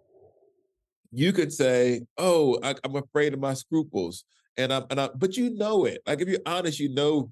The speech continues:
who you are and you know how God made you,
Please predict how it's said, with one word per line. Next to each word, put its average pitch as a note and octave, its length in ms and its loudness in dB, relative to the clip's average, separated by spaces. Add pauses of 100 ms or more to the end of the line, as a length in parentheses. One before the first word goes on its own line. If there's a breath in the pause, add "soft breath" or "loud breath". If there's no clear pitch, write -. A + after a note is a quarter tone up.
(100)
who A#2 120 -6
you G#2 280 -4
are A1+ 400 -8 (460)
and A#2+ 480 -6
you C3 80 2
know D3 200 2
how B2+ 160 0
God G#2 380 -2
made F#2 300 -8
you, F#2+ 180 -8